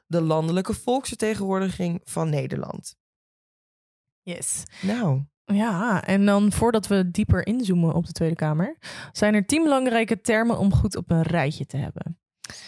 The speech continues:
Speaker 2: Anyway, de Staten-Generaal, bestaande uit de Eerste Kamer en de Tweede Kamer, vormen het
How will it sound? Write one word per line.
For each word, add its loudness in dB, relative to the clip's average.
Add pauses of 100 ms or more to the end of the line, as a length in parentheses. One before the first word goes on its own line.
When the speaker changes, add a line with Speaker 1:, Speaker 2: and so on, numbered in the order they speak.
(720)
Speaker 2:
Anyway, 0
de 2
Staten-Generaal, 2
bestaande 0
uit 2
de 0
Eerste 0
Kamer 0
en 2
de 4
Tweede 2
Kamer, 0
vormen 2
het 0